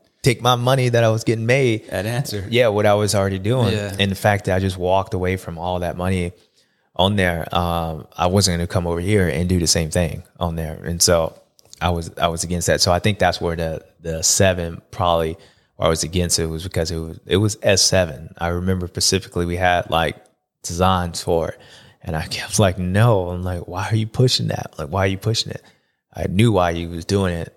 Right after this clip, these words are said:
Speaker 1: And that's what made, motivated me to continue to do it more, because I'm like, if the dude established like this and he knows that this concept can be real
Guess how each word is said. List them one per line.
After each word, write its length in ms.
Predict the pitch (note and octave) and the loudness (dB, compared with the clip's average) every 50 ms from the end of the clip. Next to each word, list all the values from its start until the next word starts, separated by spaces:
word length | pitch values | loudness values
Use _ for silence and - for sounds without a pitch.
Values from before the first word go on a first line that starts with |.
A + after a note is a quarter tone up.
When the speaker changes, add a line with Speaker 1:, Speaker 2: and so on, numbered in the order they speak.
| _ - | _ -10
Speaker 1:
And 220 | F2+ F2 D#2+ - | -10 -10 -8 -4
that's 240 | - F2+ F#2+ F#2 - | -2 0 0 2 2
what 120 | A2 F#2 E2+ | 0 0 0
made, 320 | F2+ F2 E2+ E2+ D#2 - _ - D2 E2+ | 0 -4 -4 -6 -10 -16 _ -20 -20 -2
motivated 480 | F2+ F#2 F#2 F2+ F2 F2 F2 E2+ E2+ E2 | 2 2 4 4 4 0 0 0 0 -2
me 120 | F2 E2+ | -2 -4
to 80 | E2 D#2+ | -4 -4
continue 440 | - - E2+ E2 - G2 F2+ F2 | -6 -6 -8 -2 0 0 0 0
to 80 | E2+ D#2+ | -2 0
do 200 | D#2+ F2 E2+ D#2+ | 2 2 2 2
it 60 | D2 D#2+ | 0 0
more, 240 | F#2 F2+ E2+ - | 0 0 0 0
because 240 | - - - - E2+ E2+ | -4 -10 -8 -6 -6 -6
I'm 100 | D#2+ D#2+ | -4 -6
like, 220 | E2 D#2+ F2 G2 _ _ _ _ _ _ _ _ _ _ _ _ E2+ E2+ - - - | -8 -8 -10 -12 _ _ _ _ _ _ _ _ _ _ _ _ -20 -20 -20 -10 -4
if 220 | C2+ D#2 G2+ - | -4 -4 -4 2
the 140 | - B2 G#2+ | 2 2 2
dude 240 | - E2+ E2+ F2 E2 | 2 0 -2 0 2
established 640 | E2 - - - F2 E2+ F2 F2 F2+ F2 E2 - | 0 0 2 2 0 0 0 -4 -4 -4 -2 2
like 220 | - E2 D#2 - - | 0 0 0 2 4
this 300 | A#2 A2+ G2 F2+ - - - _ _ _ _ _ _ - | 4 4 4 2 -2 -6 -12 _ _ _ _ _ _ -4
and 120 | E2+ E2 | -4 -4
he 180 | F2 F#2 G#2+ A2+ | 0 2 2 2
knows 340 | G2+ F#2+ F2 F2 F2 E2 F#2 | 4 4 4 4 2 0 0
that 120 | E2+ - | -4 0
this 160 | - E2+ E2 | 0 0 0
concept 540 | - - - F#2+ F2+ E2+ - - D#2+ D#2 - | 0 0 0 0 2 2 0 -2 -2 -2 -2
can 120 | - F2+ E2 | -6 -6 -4
be 120 | D#2+ D#2 | -4 0
real 440 | E2 F#2 F#2+ F#2+ F2 E2 D#2+ E2 | 2 4 4 6 6 4 2 -2